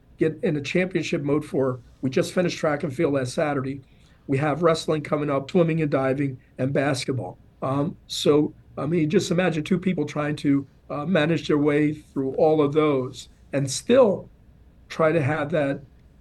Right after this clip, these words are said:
uh, administrative responsibility of, of dealing with transfers and tr-, waiver requests and, and, and working with the board on complex issues like transgender and all. So, uh, that's,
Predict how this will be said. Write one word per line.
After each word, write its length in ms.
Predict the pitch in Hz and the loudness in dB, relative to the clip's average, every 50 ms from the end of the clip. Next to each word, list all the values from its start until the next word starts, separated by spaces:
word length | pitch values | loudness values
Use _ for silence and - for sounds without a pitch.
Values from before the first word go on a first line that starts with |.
| - - | -20 -16
uh, 220 | - 156 156 160 - - | -12 -8 -8 -6 -4 -2
administrative 800 | 190 165 151 160 160 151 - - - - 156 143 151 147 143 143 | -2 0 0 0 0 0 -2 0 2 2 2 4 2 0 0 -2
responsibility 840 | 135 131 - - 160 143 143 143 135 - 156 139 139 147 143 143 | -2 -2 -2 -2 -2 -2 -2 -4 -6 -4 -2 -2 0 0 2 2
of, 200 | 143 139 147 151 - - - _ _ - | 2 0 -2 -6 -10 -14 -20 _ _ -6
of 160 | - 135 135 135 | -6 -6 -4 0
dealing 320 | 185 165 143 143 143 143 | 2 2 4 4 2 2
with 100 | 135 131 | 0 0
transfers 760 | 131 - 151 139 135 131 131 - 165 139 135 139 135 131 127 | -2 0 0 0 0 -2 -2 0 2 2 4 2 0 0 -4
and 100 | 127 120 | -8 -6
tr-, 140 | 123 190 - | -4 -4 -4
waiver 400 | 160 147 143 143 156 156 151 139 | -2 0 2 2 2 2 0 0
requests 580 | 139 139 131 123 - 135 131 131 127 - - - - - - - _ _ - | -2 -2 -2 -2 0 0 0 0 -2 -6 -10 -18 -20 -20 -20 -20 _ _ -6
and, 320 | 147 139 135 143 143 - - - | -4 -2 -2 -2 -4 -6 -6 -4
and, 320 | 143 131 139 143 170 - | -4 -2 -2 -2 -2 -2
and 200 | 233 175 147 143 | 0 0 2 2
working 280 | 143 156 151 151 156 147 | 2 2 2 0 0 -2
with 120 | 151 143 | -2 -2
the 60 | 131 | -4
board 560 | 127 127 - 160 151 151 143 139 135 135 127 - - - - - - - - - - - - - | -4 -2 2 4 6 6 6 6 4 0 -4 -12 -20 -20 -20 -20 -20 -20 -20 -20 -20 -20 -20 -12
on 260 | - 147 131 135 143 147 | -8 -6 -6 -4 -4 -6
complex 580 | - - - 143 147 151 - 151 139 143 139 - | -4 -2 -2 -2 -2 -2 -2 0 -2 0 0 0
issues 360 | 160 131 - - 147 135 143 | -2 -2 0 0 -2 -2 0
like 160 | 139 131 127 | -2 -4 -4
transgender 640 | 123 - 143 127 127 123 127 - 143 139 139 135 117 | -4 -2 -2 -2 -2 -2 -2 -2 -2 -2 -2 -2 -6
and 160 | 117 110 - | -6 -8 -12
all. 200 | - - - - | -16 -16 -16 -14
So, 460 | - - - - 151 139 143 135 120 - - - - - - - - - | -12 -4 2 2 4 4 4 0 -2 -6 -16 -20 -20 -20 -20 -20 -14 -8
uh, 180 | 135 135 143 147 | -6 -4 -4 0
that's, 380 | 170 185 175 175 175 - - | 2 4 2 2 2 -2 -14